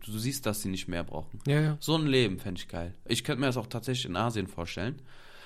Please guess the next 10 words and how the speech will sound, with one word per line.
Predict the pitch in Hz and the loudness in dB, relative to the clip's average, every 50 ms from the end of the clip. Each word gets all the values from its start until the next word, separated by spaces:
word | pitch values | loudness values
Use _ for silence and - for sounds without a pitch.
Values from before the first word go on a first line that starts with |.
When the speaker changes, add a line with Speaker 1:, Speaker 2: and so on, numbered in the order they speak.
| - - - - - - - - - - - - - | -18 -18 -18 -18 -18 -20 -20 -20 -20 -20 -20 -18 -8
Speaker 1:
Aber, | - - 104 107 98 98 101 101 98 95 95 95 98 - - - - - - - | 2 6 6 6 8 8 8 8 8 8 6 4 0 -6 -12 -18 -20 -20 -4 0
ja. | 101 85 80 76 - - - - - - - - - - - - - - - - - - - - - - | 0 2 2 0 -4 -10 -16 -18 -18 -18 -18 -20 -20 -20 -20 -20 -20 -20 -20 -20 -20 -20 -20 -20 -20 -10
Ich | - - - - | -6 -6 -4 -2
k-, | - - | -2 0
ich | - 123 - | 2 2 4
könnt | - 165 165 - | 4 4 4 4
mich | 156 151 151 | 2 0 0
nicht | 147 139 | 0 0
entscheiden, | 139 117 110 - 110 104 87 82 87 | -2 -2 -2 -2 -2 -2 -2 -4 -6
tatsächlich. | - - - - - - - - - - | -8 -8 -8 -6 -6 -6 -6 -8 -8 -8